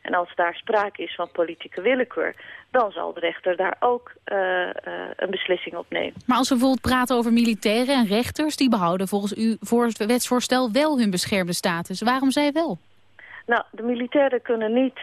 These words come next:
Speaker 1: eh, staken. Eh, dus die kunnen dan ook niet echt vol onderhandelen over hun, eh, eh, ja, alle regels die voor hun gaan gelden, cao. Ehm, eh, arbeidsvoorwaarden, eh, die daar dan, eh, een rol spelen.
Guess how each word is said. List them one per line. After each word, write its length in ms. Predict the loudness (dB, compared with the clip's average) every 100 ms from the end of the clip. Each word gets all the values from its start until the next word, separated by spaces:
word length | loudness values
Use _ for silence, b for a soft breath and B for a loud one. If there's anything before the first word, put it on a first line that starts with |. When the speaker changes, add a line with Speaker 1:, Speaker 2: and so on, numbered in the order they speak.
| -10
Speaker 1:
eh, 120 | 0 2 2 0 -2
staken. 640 | -2 -2 -2 -2 -4 -4 -8 _ -18
Eh, 100 | -16 -14 -12 -10 -10
dus 180 | -12 -10
die 100 | -8
kunnen 280 | -2 -2 2
dan 180 | 0 0
ook 120 | -6
niet 220 | -6 -4
echt 240 | -2 -2 -2
vol 180 | 0 2
onderhandelen 760 | 2 0 0 0 -2 -2 -2 0
over 340 | 0 -2 -6 -2
hun, 260 | -2 -4 -8
eh, 120 | -6 -4 -6
eh, 600 | -6 -8 -6 -6 -8 -10 -14 -18
ja, 300 | -4 -4 -4 -12
alle 240 | -6 -4 0
regels 420 | 2 2 -4 -8
die 140 | -6
voor 160 | -2 2
hun 160 | 2
gaan 180 | 2 -2 0
gelden, 300 | 0 0 -2 0
cao. 480 | 0 2 0 -2 -4 B B B B
Ehm, 440 | 0 2 4 2 -2 -8 -6
eh, 140 | -4
arbeidsvoorwaarden, 1160 | 0 0 2 0 0 -2 0 2 0 0 -2 -4
eh, 160 | -4 -6
die 180 | -4 0
daar 220 | 0 2
dan, 320 | -2 -4 -6
eh, 180 | -6 -6 -4
een 140 | -2
rol 200 | 0 0
spelen. 480 | -2 -2 0 0 -2